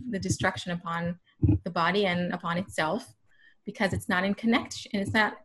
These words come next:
operating in connection, and it doesn't take into account the needs of the whole. It's, it's completely, um, disconnected. So, so cancer is really, speaking of metaphors, cancer is like a metaphor for the human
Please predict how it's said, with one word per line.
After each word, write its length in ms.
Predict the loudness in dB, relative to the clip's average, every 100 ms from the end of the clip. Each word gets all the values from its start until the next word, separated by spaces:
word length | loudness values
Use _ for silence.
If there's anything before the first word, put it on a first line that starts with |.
| _ 0
operating 400 | 2 4 4 4
in 120 | 2
connection, 680 | 4 4 2 -2 -2 -4 -4
and 480 | -2 0 0 -2 -4
it 100 | 0
doesn't 280 | 0 2 0
take 240 | 0 0
into 240 | 0 -4 -8
account 340 | -2 0 2
the 80 | 0
needs 320 | 0 -2 -4
of 80 | -4
the 80 | 0
whole. 180 | 2 0
It's, 220 | -2 -8
it's 100 | -10
completely, 600 | -8 -10 -8 -8 -6 -8 -10 _ -20 _ _ _ -10
um, 600 | -6 -4 -2 -2 -2 -8 -14 _
disconnected. 680 | -10 -4 0 0 0 -8 -10 _ _ -20 -18 -14 -4
So, 340 | 0 2 0 -2
so 180 | -2
cancer 640 | 0 2 2 4 4 4 2
is 200 | 0 2
really, 440 | 2 4 2 0 0
speaking 400 | 6 6 8 6
of 80 | 6
metaphors, 520 | 6 4 4 2 0
cancer 440 | 4 6 6 2
is 100 | 4
like 200 | 4 4
a 60 | 4
metaphor 840 | 2 4 4 2 -2 0 0 0 6 6 6
for 220 | -4 -2
the 80 | -2
human 680 | -4 0 2 2 0 -4